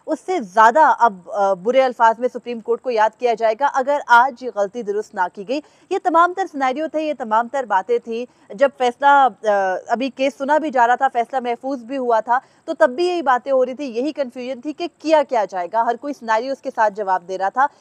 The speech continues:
लेकिन गुज़िश्ता दो रोज़, यानी आज, कल, मुसलसल सारे जजेस, जो तेरह के तेरह जजेस हैं, वो मिल बैठे और उन्होंने मिल बैठकर मुख्तलिफ अमूर के ऊपर मुशावरत की। ये तय किया कि order of the court क्या होगा, कितने जजेस हैं जो सुन्नी इत्तेहाद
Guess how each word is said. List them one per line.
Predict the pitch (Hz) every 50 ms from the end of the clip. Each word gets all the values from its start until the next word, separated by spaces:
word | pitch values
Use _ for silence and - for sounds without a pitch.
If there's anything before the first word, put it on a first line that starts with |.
| _ _ _ -
लेकिन | 269 330 311 392 359 302
गुज़िश्ता | 226 247 226 247 277 - - - 349 349
दो | 277 220 180 180 254 262 294 302
रोज़, | 262 214 170 - - _ - 196
यानी | 214 233 233 262 269 - _ _ _ _ _ _ -
आज, | 240 233 240 294 269 - - _ _ _ _ _ _ _ -
कल, | 277 262 254 294 339 349 - _ _ _ - 208
मुसलसल | 214 254 254 - 294 285 311 285 - 269 233 240 269 - _ _ _ _ -
सारे | 302 277 311 370 381
जजेस, | 285 269 220 185 233 277 285
जो | 226 277 285
तेरह | - 254 247 269 277
के | 269 302
तेरह | 247 247 240 269 254
जजेस | 208 202 202 269 269 226
हैं, | 226 190 190 - _ _ _ _ _ -
वो | 330 339
मिल | 311 359 339 302
बैठे | 277 240 214 - 233 226
और | 262 294 277
उन्होंने | 269 269 262 269 277
मिल | 247 233 285 330
बैठकर | 262 226 240 220 214 - _ - 202 202 226 - _ _ _ _ _ 220
मुख्तलिफ | 233 294 302 - 370 302 370 349 269 247
अमूर | 247 233 240 262 277 240
के | - 277
ऊपर | 262 269 277 262
मुशावरत | 247 247 - 262 226 208 208 214 208 _
की। | - 220
ये | 226 269 285
तय | 269 269 247 247
किया | - 240 240 233 240
कि | 247 - 262
order | 247 233 233 226 247
of | 247 240
the | - 269 247 -
court | 247 247 254 - -
क्या | 233 208 196
होगा, | 185 185 170 160 175 175 175 - _ _ _ _ _ _ _
कितने | 320 277 - 302 359
जजेस | 269 294 277 254 311 285 254
हैं | 277 262 269 285 294
जो | 247 277
सुन्नी | - - 254 247 262 285
इत्तेहाद | 277 - 269 240 240 233 247